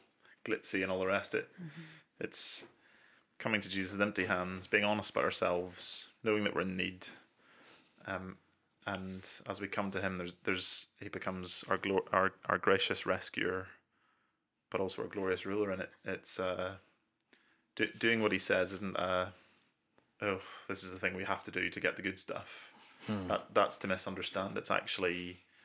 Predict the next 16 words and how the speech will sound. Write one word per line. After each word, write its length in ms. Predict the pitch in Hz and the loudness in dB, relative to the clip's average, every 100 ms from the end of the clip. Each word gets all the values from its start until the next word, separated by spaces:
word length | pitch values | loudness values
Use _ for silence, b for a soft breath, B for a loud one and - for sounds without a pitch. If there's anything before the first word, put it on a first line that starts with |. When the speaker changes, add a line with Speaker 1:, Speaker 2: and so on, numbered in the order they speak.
| b b b | b b b
Speaker 1:
his 180 | - 98 | 0 2
w-, 200 | 98 - | 0 2
his 220 | 107 98 | 2 4
way 180 | 95 90 | 6 4
is 140 | 90 | 4
the 60 | 92 | 2
way 160 | 92 90 | 4 2
of 100 | 87 | 0
flourishing 560 | - 104 98 - 98 | 0 2 2 0 -2
and, 140 | 92 101 | -2 -2
Speaker 3:
Mm-hmm. 240 | 98 90 | -2 0
Speaker 1:
and 120 | 98 | 0
life 400 | 98 95 - - 98 | 2 0 -2 -8 -8
and 100 | 107 | -6
Speaker 3:
And 80 | |
wholeness. 560 | - 127 123 123 - - | 0 2 4 2 0 -4